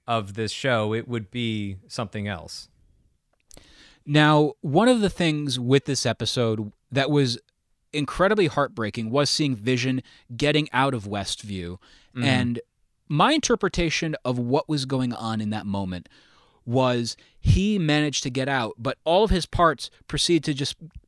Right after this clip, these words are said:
Speaker 2: get pulled back in. My
Speaker 1: Right.
Speaker 2: interpretation is in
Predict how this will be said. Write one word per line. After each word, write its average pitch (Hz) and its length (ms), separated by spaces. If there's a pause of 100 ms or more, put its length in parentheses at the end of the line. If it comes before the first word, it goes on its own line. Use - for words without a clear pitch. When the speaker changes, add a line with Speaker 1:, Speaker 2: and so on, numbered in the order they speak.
(160)
Speaker 2:
get - 180
pulled 143 400
back 156 320
in. 98 400 (640)
My - 100
Speaker 1:
Right. 226 60
Speaker 2:
interpretation 208 680
is 135 440 (920)
in 160 320